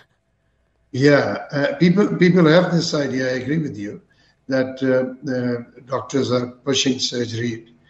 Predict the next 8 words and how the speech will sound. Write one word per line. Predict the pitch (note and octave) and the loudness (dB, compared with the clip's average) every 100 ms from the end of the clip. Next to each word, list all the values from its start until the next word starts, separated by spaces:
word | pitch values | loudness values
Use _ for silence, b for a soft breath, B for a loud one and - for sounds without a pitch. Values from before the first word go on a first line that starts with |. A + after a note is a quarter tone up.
| b b - | b b -8
uh, | A#2+ - | -4 -2
in | B2 A#2+ A2 | 2 2 2
their | B2 A2 | 2 2
normal | A#2 A#2 A#2 A#2+ | 2 2 2 0
practices. | B2 C3 - C3+ - A#2+ C3+ - B B B B _ A2 | 0 -2 -2 -4 -2 -4 -6 -12 B B B B _ -6
But, | A2 A#2+ - C#3 | -2 -2 -4 2
uh, | B2 A#2 | 4 4
I | - - A#2+ B2 - | 2 2 2 2 -2